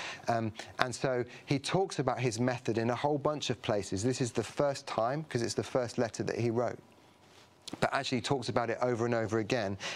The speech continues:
and he, he elaborates on what this word power is all about. So one Corinthians chapter two, verse four, he says, "My message and my preaching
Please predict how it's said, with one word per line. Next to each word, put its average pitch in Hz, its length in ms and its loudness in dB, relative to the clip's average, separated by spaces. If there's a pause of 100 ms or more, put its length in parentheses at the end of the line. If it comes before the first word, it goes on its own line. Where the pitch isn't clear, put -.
and 110 140 2
he, 117 180 0
he 120 160 2
elaborates 123 800 0
on 110 160 2
what 127 220 0
this 123 180 -2
word 117 280 0
power 104 500 0 (260)
is 110 180 2
all 117 200 4
about. 110 420 0 (400)
So - 180 2
one 127 400 0 (180)
Corinthians 135 580 0
chapter - 360 -2
two, 117 300 0
verse 101 260 0
four, 107 440 -2
he 120 120 2
says, 110 360 0 (400)
"My 117 200 2
message 156 560 2
and 151 120 2
my 123 160 2
preaching 101 680 0